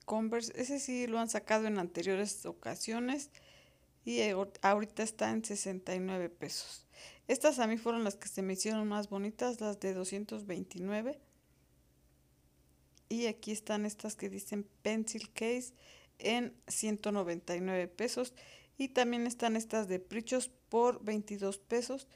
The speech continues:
En Prichos hay unas más bonitas de las colecciones que,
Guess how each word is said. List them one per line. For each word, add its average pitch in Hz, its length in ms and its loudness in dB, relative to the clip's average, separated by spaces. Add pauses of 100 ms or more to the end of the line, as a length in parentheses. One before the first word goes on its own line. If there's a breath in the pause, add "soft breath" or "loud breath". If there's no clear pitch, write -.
(500 loud breath)
En 233 140 0
Prichos 285 400 0
hay 262 140 8
unas 254 280 2
más 226 200 0
bonitas 220 480 0
de 214 80 0
las 190 200 0
colecciones 196 720 -2
que, 165 460 -2